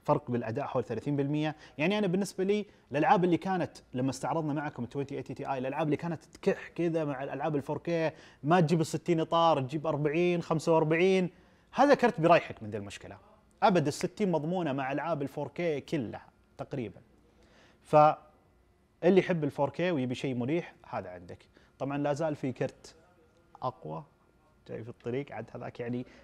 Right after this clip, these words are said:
بمبالغه كبيره، هذاك يعني خلوه في وقته، خلوه في وقته. تابعونا في ترو جيمنج ان شاء الله بتشوفون عنه. اشكر زوتك مره ثانيه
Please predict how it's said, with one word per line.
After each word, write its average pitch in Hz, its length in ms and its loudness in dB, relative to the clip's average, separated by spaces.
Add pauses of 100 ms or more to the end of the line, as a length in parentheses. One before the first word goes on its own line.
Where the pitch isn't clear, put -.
(200)
بمبالغه 135 600 6
كبيره، 123 520 0
هذاك 151 300 2
يعني 135 520 -2 (500)
خلوه 294 240 6
في - 140 -4
وقته، - 200 -18 (220)
خلوه 165 180 -6
في - 120 -12
وقته. - 280 -16
تابعونا 165 340 2
في 123 100 -12
ترو 110 180 -8
جيمنج 107 220 -8
ان 120 60 -6
شاء 120 180 -10
الله 117 120 -4
بتشوفون 107 420 -10
عنه. 131 240 -4 (200)
اشكر 131 280 -6
زوتك 127 480 -2
مره 110 140 -8
ثانيه 131 440 -4